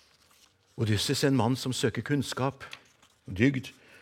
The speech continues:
og slik er det en farlig mann, eh, i, i, i, i, innenfor et, et, et,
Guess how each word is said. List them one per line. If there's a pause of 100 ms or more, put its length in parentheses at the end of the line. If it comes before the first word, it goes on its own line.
(160)
og
slik
er
det
en
farlig
mann, (1600)
eh, (320)
i,
i, (140)
i,
i, (140)
innenfor
et,
et,
et,